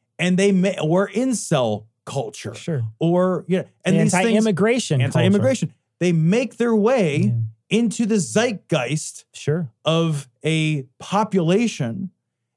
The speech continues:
Speaker 1: that literally does not have the ability to filter and rationalize and think through that information.
Speaker 2: Yeah.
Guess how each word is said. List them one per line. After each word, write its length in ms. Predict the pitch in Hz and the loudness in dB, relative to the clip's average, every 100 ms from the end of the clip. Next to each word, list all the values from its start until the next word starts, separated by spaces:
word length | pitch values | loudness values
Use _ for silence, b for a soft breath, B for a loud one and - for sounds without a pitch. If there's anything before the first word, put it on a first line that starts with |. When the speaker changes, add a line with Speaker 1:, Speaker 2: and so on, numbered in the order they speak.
| - | -4
Speaker 1:
that 220 | 180 180 - | -2 -2 -6
literally 600 | 127 165 226 262 254 247 | -2 2 2 0 -2 0
does 260 | 190 208 180 | 0 0 0
not 220 | 202 196 | 0 0
have 280 | 190 202 175 | 0 0 0
the 140 | 185 | 0
ability 480 | 175 156 185 165 143 | 0 -2 -2 -2 -2
to 80 | 143 | -4
filter 560 | - 156 160 160 170 | -4 -4 -2 -2 -4
and 240 | 160 123 113 | -4 -6 -4
rationalize 760 | 135 160 - 156 147 156 160 | -4 -4 -4 -4 -2 -2 -4
and 160 | 139 113 | -6 -8
think 300 | 127 147 143 | -4 -6 -4
through 160 | 131 | -6
that 160 | 127 131 | -4 -4
information. 540 | 135 151 208 262 - | -4 -4 -4 -6 -2
Speaker 2:
Yeah. 120 | 139 | -2